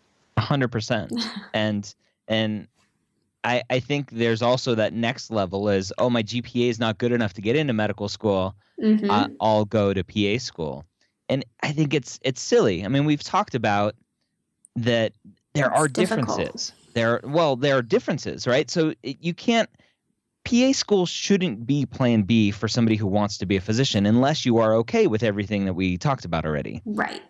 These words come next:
Speaker 1: Um, and so having, being a P A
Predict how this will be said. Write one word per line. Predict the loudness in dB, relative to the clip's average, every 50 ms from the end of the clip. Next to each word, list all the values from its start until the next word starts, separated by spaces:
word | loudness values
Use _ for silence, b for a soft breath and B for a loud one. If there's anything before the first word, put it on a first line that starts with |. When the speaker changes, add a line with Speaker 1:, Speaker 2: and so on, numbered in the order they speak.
| -4 -2
Speaker 1:
Um, | 0 0 0 0 -2 -2 -4 -6 -6 -8 -10 -12 -14 _ _ _ _ _ _ _ _ _
and | -2 -2 -2 -4
so | -2 0 2 2 2 0 -4 -10 _ _
having, | -8 -6 -4 -2 -2 -2 0 -2 -4 -4 -6 -6 -10 _ _ _ _ _ _ -2 _
being | 2 4 4 2 0
a |
P | -2 -4 -2 0 2 4 4
A | 4 4 4 2 0